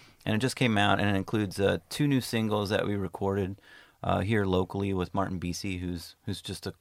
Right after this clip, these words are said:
his studio's just a few blocks away from here now, so, um, and I used to live just a, a, a block and a half away from here, so, um, anyway, but, uh,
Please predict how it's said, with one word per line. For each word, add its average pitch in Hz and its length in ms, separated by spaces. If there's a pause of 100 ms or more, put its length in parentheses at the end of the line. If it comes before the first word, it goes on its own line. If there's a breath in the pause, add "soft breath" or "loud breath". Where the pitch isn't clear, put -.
(300)
his 104 180
studio's 104 300
just 95 160
a - 20
few 98 160
blocks 85 320
away 95 220
from 95 160
here 95 160
now, 101 320
so, 95 240 (420 loud breath)
um, 92 720 (400 soft breath)
and 101 120
I 107 60
used 107 140
to - 80
live 98 360 (120)
just 98 240
a, 82 180
a, 87 140
a 82 100
block 87 380
and 85 80
a 80 40
half 85 220
away 85 180
from 85 180
here, 87 140
so, 87 400
um, 87 300 (640 soft breath)
anyway, 98 320
but, 92 300 (120)
uh, 92 600